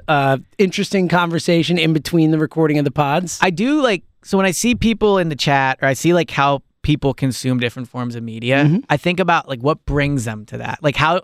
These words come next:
Speaker 2: like, where in their life are they doing this? And I think if you have a job where you're at work, like, it would, it would be awesome to watch a pod on YouTube
Speaker 1: Oh,
Speaker 2: and chat
Speaker 1: yeah.
Speaker 2: on it. Yeah, I've never, like, thought about that, but I think that's, that's the path for it.
Speaker 1: I love that, that you think about, like, where are these people watching?
Speaker 2: That's what I mean. Like,
Speaker 1: What are
Speaker 2: like,
Speaker 1: they
Speaker 2: I see
Speaker 1: doing?
Speaker 2: people sometimes put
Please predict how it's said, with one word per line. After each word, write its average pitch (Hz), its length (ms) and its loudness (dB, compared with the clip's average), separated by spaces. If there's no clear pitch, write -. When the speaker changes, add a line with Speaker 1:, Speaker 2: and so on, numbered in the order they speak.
Speaker 2:
like, 160 160 -4
where 165 200 2
in 208 100 0
their 185 120 0
life 143 260 0
are 139 80 -2
they 123 100 -2
doing 120 320 -2
this? 151 240 -2
And 185 80 4
I 196 60 2
think 214 260 0
if 240 120 0
you 190 140 0
have 156 480 0
a 139 100 -4
job 139 360 0
where 143 80 -4
you're 143 160 -2
at 117 120 -4
work, 135 260 -2
like, 117 140 -10
it 143 100 0
would, 156 240 2
it 160 160 2
would 170 200 2
be 160 120 0
awesome 135 340 0
to 120 60 -4
watch 117 280 -2
a 117 40 -8
pod 123 280 2
on 117 140 -4
YouTube 117 320 -4
Speaker 1:
Oh, 381 80 2
Speaker 2:
and 403 80 4
chat 320 80 4
Speaker 1:
yeah. 131 300 2
Speaker 2:
on 117 120 -8
it. - 100 -12
Yeah, 143 160 2
I've 151 80 -2
never, 196 240 2
like, 196 180 0
thought 147 280 2
about 175 240 0
that, 185 180 0
but 180 80 -2
I 151 80 0
think 156 240 -6
that's, - 380 -4
that's 180 280 0
the 175 100 -2
path 139 400 -2
for - 220 -18
it. - 180 -18
Speaker 1:
I 185 120 4
love 208 340 0
that, 208 340 -2
that 160 200 0
you 151 180 2
think 147 240 -2
about, 147 160 2
like, 165 140 0
where 226 120 0
are 277 40 0
these 285 160 -2
people - 320 -20
watching? 131 220 -14
Speaker 2:
That's 151 180 0
what 185 40 4
I 175 40 2
mean. 196 160 2
Like, 160 120 0
Speaker 1:
What 185 100 -4
are - 20 -4
Speaker 2:
like, 262 180 2
Speaker 1:
they 170 80 -2
Speaker 2:
I 170 40 0
see 120 180 -2
Speaker 1:
doing? - 60 -4
Speaker 2:
people 214 200 0
sometimes 190 340 -4
put 180 200 -2